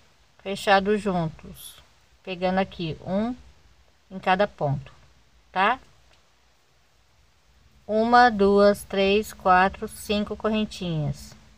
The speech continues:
Aqui no próximo grupinho, vou repetir a mesma coisa. Três pontos altos, fechados juntos.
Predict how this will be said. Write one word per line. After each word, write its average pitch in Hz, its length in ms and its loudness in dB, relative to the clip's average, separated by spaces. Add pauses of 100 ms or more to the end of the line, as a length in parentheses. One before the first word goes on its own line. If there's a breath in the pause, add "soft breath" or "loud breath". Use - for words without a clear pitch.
(800)
Aqui - 240 -6
no 196 120 0
próximo 196 440 6
grupinho, 240 640 -2 (320)
vou 190 120 -2
repetir 226 760 -2
a 214 60 2
mesma 226 440 0
coisa. 175 640 -4 (800 soft breath)
Três 208 380 0
pontos 170 520 -8
altos, 233 760 2 (160)
fechados 202 520 -4
juntos. 180 600 -4